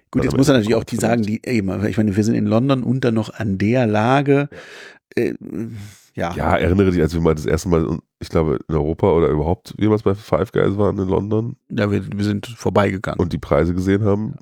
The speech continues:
Speaker 2: Und dann, so, ja, nee.
Speaker 1: Nein.
Speaker 2: Ähm.
Speaker 1: Aber kann man schon empfehlen.
Speaker 2: Tja.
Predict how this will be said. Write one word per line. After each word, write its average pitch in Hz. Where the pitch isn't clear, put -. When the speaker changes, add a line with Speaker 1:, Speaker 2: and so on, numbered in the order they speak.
Speaker 2:
Und -
dann, 80
so, 73
ja, 64
nee. 55
Speaker 1:
Nein. 139
Speaker 2:
Ähm. 123
Speaker 1:
Aber 131
kann 135
man 120
schon 120
empfehlen. 104
Speaker 2:
Tja. -